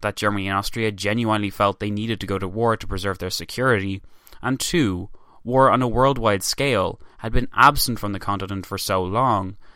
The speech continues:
that it seemed all had forgotten to conduct themselves when war was so clearly on the international horizon. Additionally, as another factor adding to the misunderstanding of the situation,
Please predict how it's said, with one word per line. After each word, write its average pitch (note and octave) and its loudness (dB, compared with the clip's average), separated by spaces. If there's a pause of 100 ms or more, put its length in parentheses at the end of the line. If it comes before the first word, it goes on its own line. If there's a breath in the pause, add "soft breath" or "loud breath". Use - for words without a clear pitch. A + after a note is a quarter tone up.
that A#2 -6
it B2 -8
seemed C#3+ 0
all C3+ 6
had A#2+ 0
forgotten G#2 0
to A2 -4
conduct A#2 -4
themselves F#2+ -2
when A#2 -4
war A#2+ 4
was A#2 -2
so C3 -2
clearly A#2+ -4
on G2 -6
the F#2+ -4
international F#2+ -6
horizon. F#2 -4 (760 loud breath)
Additionally, G#2 -2 (380 loud breath)
as B2+ -4
another C3+ 0
factor B2+ 2
adding A#2+ 2
to A2+ -6
the G#2+ -4
misunderstanding G2 -4
of B2+ -6
the C3+ -4
situation, F#2 -4